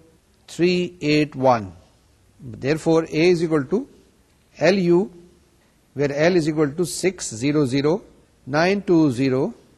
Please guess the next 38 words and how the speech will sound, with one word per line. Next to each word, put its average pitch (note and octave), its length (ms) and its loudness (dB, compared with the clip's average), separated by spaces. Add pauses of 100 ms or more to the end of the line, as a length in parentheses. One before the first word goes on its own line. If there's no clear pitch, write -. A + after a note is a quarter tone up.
(420)
three F#3+ 300 0
eight D3+ 360 0
one, B2 220 0 (840)
and C#3 180 -2
U D#3+ 160 2
is E3 120 4
equal D3+ 200 2
to D#3+ 340 -2
one E3+ 160 4 (320)
minus C#3 600 -4
one D3 200 -4
by C#3 180 2
three, C#3 340 -2
zero, C3 360 -2 (1040)
zero, D3+ 460 2
one C#3+ 100 0
half, C3 380 2 (800)
zero, D#3 240 2
zero, C#3+ 400 0
one۔ B2+ 160 4 (800)
یہ D3 140 -6
ہم D#3+ 80 -6
نے F3+ 100 -4
کافی D#3+ 240 -2
سارے E3+ 220 -2
اسٹیپس D#3+ 340 -6
کیے D#3 200 -4
ہیں، E3 140 -4
آپ C3+ 280 -2
کو C#3+ 120 -4
سمجھ C3+ 280 -8
میں C#3+ 140 -4
آ C3 260 -4
گئے D#3 160 -2
ہوں C#3 180 -2
گے۔ C#3 100 -4 (440)
ایک D3 180 -6
دفعہ D3+ 380 0